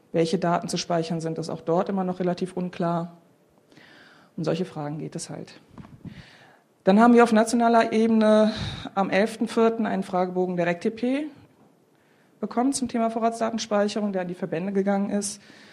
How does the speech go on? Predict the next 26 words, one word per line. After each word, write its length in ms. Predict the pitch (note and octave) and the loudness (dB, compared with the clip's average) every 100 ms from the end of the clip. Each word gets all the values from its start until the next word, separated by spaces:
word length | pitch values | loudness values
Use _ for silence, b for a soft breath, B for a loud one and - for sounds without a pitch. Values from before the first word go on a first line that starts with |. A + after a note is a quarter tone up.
| B B B | B B B
Dieser 160 | F#3+ F3+ | -4 -4
Fragebogen, 720 | - E3+ F3+ F#3 F3+ F3 F3 | 0 0 0 -2 -2 -2 -4
äh, 240 | E3 E3+ E3 | -4 -6 -6
wurde 200 | F3 - | -6 -6
im 280 | E3 D#3+ D#3+ | -6 -8 -8
Auftrag 300 | E3+ - E3+ | -8 -6 -8
des 120 | F3 | -6
B 120 | E3+ | -6
M 120 | E3 | -6
W 60 | D#3 | -2
As 280 | D3+ G#3 G#3+ | -2 -2 -2
an 80 | |
die 80 | G#3+ | -4
Verbände 360 | G#3+ G3+ G3+ G3+ | -2 -2 0 0
geschickt 580 | G3 G#3+ G3 - - - B B B _ - | 0 0 -2 -4 -12 -12 B B B _ -4
und 800 | F3+ F3 F3 F3 E3+ E3+ - - _ _ b b b b b b b b | -2 0 -2 -4 -6 -8 -12 -14 _ _ b b b b b b b b
ja, 340 | F3+ E3 E3 - - | -2 -2 -2 -6 -6
wir 100 | F3+ | -2
mussten 300 | F#3 F#3 F3+ | -2 -2 -4
ihn 40 | |
jetzt 140 | F3 | -4
bis 140 | G3 F#3+ | -4 -4
zum 100 | D#3+ | -2
ersten 260 | E3+ E3+ | -2 -2
fünften 320 | F#3+ F#3 F#3+ F3 | -4 -4 -4 -4
beantworten. 680 | D3+ E3+ - G#3 G#3 A3 | -2 -4 0 0 0 -4